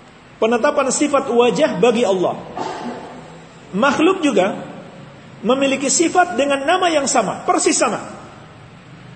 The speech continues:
Apa namanya? Wajah. Sama. Tetapi hakikatnya berbeda. Tetapi hakikatnya berbeda. "Laisa kamitslihi syai'un wa huwas samiul basir."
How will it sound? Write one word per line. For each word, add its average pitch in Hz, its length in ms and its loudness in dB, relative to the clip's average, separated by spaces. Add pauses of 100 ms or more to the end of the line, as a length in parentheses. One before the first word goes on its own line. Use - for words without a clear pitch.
(560)
Apa 254 160 4
namanya? 233 400 2 (320)
Wajah. 302 320 2 (1400)
Sama. 247 360 -4 (1000)
Tetapi 208 560 -2
hakikatnya 185 560 0
berbeda. 151 380 0 (1200)
Tetapi 175 280 2
hakikatnya 240 680 0
berbeda. 170 360 2 (840)
"Laisa 202 320 2
kamitslihi 180 480 0
syai'un 220 380 2 (340)
wa 165 120 2
huwas 196 200 2
samiul 175 360 0
basir." 143 320 -4